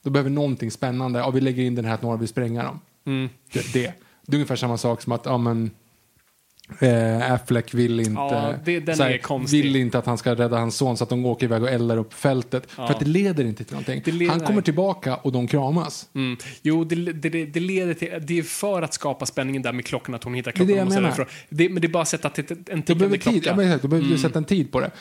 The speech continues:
Speaker 1: Och det hade de
Speaker 2: Det
Speaker 1: inte behövt.
Speaker 2: Nej, det hade inte behövt det. Och det liksom, och tydligen det, då är det okej också. Då, han blir ju lugn och bara
Speaker 1: Ja,
Speaker 2: säger,
Speaker 1: exakt.
Speaker 2: "Det är han, han säger något."
Speaker 1: Ja, men du har
Speaker 2: Och bara,
Speaker 1: eldat upp, vad fan
Speaker 2: ja.
Speaker 1: är din skörd? Vad
Speaker 2: Och
Speaker 1: ska
Speaker 2: tänkte
Speaker 1: jag
Speaker 2: ta mina barn ifrån mig.
Speaker 1: Ja,
Speaker 2: What the
Speaker 1: exakt.
Speaker 2: fuck?
Speaker 1: Ja.
Speaker 2: Nej, det, så den funkar inte.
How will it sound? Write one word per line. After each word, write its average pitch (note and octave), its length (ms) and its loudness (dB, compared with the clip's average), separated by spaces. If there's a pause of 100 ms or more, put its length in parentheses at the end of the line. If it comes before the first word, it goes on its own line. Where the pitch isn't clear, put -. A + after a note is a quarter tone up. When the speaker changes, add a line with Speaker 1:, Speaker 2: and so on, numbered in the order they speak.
(120)
Speaker 1:
Och D3+ 80 2
det C#3+ 80 6
hade E3+ 140 4
de - 60 4
Speaker 2:
Det - 40 4
Speaker 1:
inte B2+ 120 2
behövt. - 440 0
Speaker 2:
Nej, E3 240 4
det E3 80 2
hade D3+ 160 -2
inte C3 120 -4
behövt A#2 220 -4
det. B2 120 -6
Och D3 300 -2
det D3 80 2
liksom, C3+ 220 0
och C#3+ 220 -4
tydligen C#3+ 400 0
det, D#3+ 340 2 (340)
då D#3 240 2
är F3 40 2
det D3+ 100 0
okej C3+ 400 0
också. A2 180 -10
Då, D3 320 0
han C3+ 160 -2
blir F3 120 0
ju C#3 80 2
lugn D#3+ 220 0
och B2 80 -4
bara A2+ 140 -4
Speaker 1:
Ja, E3 100 4
Speaker 2:
säger, E3+ 140 0
Speaker 1:
exakt. B2 380 -2
Speaker 2:
"Det B3 120 4
är A3 40 0
han, A#3+ 340 0
han A#3+ 180 -2
säger A3 240 0
något." G3 100 2
Speaker 1:
Ja, D#3+ 40 4
men E3+ 100 4
du E3 60 6
har E3+ 80 4
Speaker 2:
Och E3 60 2
bara, E3+ 80 2
Speaker 1:
eldat E3 260 2
upp, E3+ 240 0
vad D3 160 0
fan D3+ 140 2
Speaker 2:
ja. E3 60 4
Speaker 1:
är C#3+ 40 4
din C#3 100 2
skörd? D#3+ 360 2
Vad C3 120 4
Speaker 2:
Och E3+ 60 0
Speaker 1:
ska F#3 80 2
Speaker 2:
tänkte D3 140 2
Speaker 1:
jag D3+ 80 0
Speaker 2:
ta F#3+ 120 4
mina D#3+ 180 2
barn F3 280 2
ifrån C#3+ 320 0
mig. D3+ 100 4
Speaker 1:
Ja, D#3+ 120 4
Speaker 2:
What E3+ 160 2
the - 100 2
Speaker 1:
exakt. D3+ 280 0
Speaker 2:
fuck? - 60 -16 (140)
Speaker 1:
Ja. B2+ 140 4
Speaker 2:
Nej, D3+ 140 4
det, D#3 460 0
så G3 140 -4
den E3+ 480 0
funkar C3 340 -2
inte. A2+ 300 -8